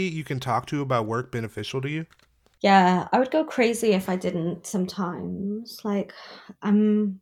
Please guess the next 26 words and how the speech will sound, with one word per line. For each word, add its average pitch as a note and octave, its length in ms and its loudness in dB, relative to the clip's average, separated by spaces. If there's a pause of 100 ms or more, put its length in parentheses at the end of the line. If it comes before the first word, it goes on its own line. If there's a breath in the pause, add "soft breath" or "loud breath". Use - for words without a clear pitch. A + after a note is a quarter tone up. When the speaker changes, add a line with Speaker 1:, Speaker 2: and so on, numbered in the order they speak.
(100)
Speaker 2:
one G#3+ 120 0
of G3+ 80 0
the G3+ 40 0
best F#3+ 280 -2
things F#3+ 240 0
has F#3+ 100 -10
been F#3+ 200 -2
finding F#3 440 -2
some F3 240 -6
friends. F#3+ 640 -2 (640 soft breath)
Uh, G#3 360 6 (140)
yeah, F#3+ 340 6
friends G3 460 2
who F#3+ 120 0
also G3 440 0
do G3 180 -4
sex - 400 -8
work. G#3+ 420 -2 (1000 loud breath)
So - 220 -6
we G3 140 -2
can G#3 140 0
just, G3+ 260 -2
just D4 220 0
laugh B3 320 4
it - 140 0
off. G#3+ 500 2